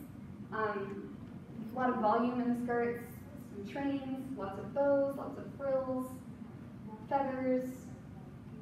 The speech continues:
very ornate. Um, in France,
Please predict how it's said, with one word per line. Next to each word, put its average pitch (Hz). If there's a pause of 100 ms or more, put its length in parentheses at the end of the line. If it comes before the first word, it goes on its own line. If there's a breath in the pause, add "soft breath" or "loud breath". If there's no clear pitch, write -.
(100)
very 254
ornate. - (2500)
Um, 214 (480)
in 233 (140)
France, 302